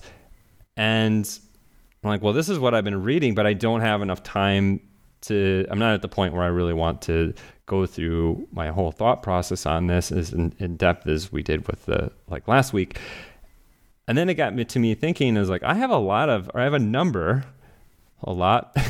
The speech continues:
<laughs> of things that are on my plate right now that, that I just need to find time to get to. And it's, you know, m-, my, my coaching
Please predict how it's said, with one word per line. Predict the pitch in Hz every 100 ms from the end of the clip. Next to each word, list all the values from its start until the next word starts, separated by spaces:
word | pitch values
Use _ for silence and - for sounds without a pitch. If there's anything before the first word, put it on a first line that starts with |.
| 131
<laughs> | - - -
of | 151 139
things | 139 156 139
that | 131
are | 127 71
on | 113 123
my | 113 107
plate | - 135 -
right | 110 107
now | 104 98 98 98 - - - - -
that, | 104 101 104 107 110 - - - - _ _ - _ _ -
that | 110 117
I | 117
just | 120 135
need | 127 123
to | 120 123 107
find | 110 117 120
time | 127 120 110
to |
get | 101 117 117
to. | - 104 95 90 - _
And | - 98 95 98 95 - - - - - _ -
it's, | 113 107 - -
you | 104
know, | 92 110 -
m-, | 113 - - -
my, | 131 151 160 156 143 - -
my | 113
coaching | - 202 - 175 117